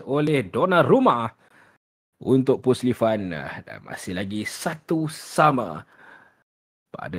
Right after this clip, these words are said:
minit ke dua belas untuk kedua-dua pemain ini. Dan sekarang corner untuk Benzera mencari Varane. Varane tidak dapat tanduk ke bahagian dalam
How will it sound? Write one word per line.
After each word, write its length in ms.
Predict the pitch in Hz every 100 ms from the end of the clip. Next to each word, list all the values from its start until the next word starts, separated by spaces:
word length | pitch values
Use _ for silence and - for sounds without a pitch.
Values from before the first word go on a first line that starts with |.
| 82
minit 480 | 82 120 127 - -
ke 480 | 123 131 120 123 - _ _ _ _ _ -
dua 160 | 95
belas 400 | 110 135 147 - - _ -
untuk 400 | 110 113 123 -
kedua-dua 240 | - 120
pemain 320 | 117 131 139
ini. 320 | 131 120 104 - _
Dan 80 | -
sekarang 280 | - 80 98
corner 420 | - 123 160 160 156 151
untuk 320 | 160 165 143
Benzera 640 | 160 139 151 131 110 110
mencari 260 | 98 101 117
Varane. 580 | 104 127 143 139 117 98 90 - -
Varane 460 | 82 110 127 135
tidak 300 | - 65 71
dapat 100 | -
tanduk 320 | 78 110 120 107 -
ke 100 | 127 117
bahagian 560 | 110 117 127 123 101 - -
dalam 480 | 113 185 170 208